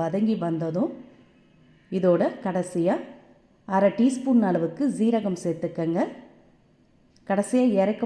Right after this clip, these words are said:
போறப்ப சேர்த்துக்கங்க சீரகம். முன்னாடியே சேர்த்துட்டிங்கன்னா கருகிடும். இப்ப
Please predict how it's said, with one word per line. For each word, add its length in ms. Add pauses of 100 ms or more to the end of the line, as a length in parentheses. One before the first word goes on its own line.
போறப்ப 480
சேர்த்துக்கங்க 640
சீரகம். 440
முன்னாடியே 360
சேர்த்துட்டிங்கன்னா 500 (100)
கருகிடும். 480 (1400)
இப்ப 160